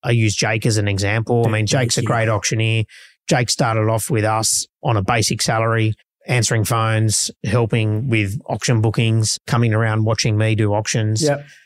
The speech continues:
Speaker 1: Jake famously, uh, sold a prop-, many years ago now, sold a property under, under reserve, but knocked the hammer down.
Speaker 2: <laughs>
Speaker 1: And, uh,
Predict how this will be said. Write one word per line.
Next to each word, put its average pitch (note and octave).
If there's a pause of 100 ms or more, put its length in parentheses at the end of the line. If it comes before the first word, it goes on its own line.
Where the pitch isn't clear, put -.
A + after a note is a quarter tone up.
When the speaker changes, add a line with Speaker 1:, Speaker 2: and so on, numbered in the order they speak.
(220)
Speaker 1:
Jake C#3
famously, A2+
uh, G2+
sold A#2
a A2
prop-, G#2
many A2+
years G#2+
ago G#2
now, G#2
sold A#2
a A2
property G#2
under, G#2
under A2
reserve, G#2
but -
knocked A#2+
the A2
hammer A2
down. G#2 (140)
Speaker 2:
<laughs> D#3 (320)
Speaker 1:
And, C#3+
uh, C#3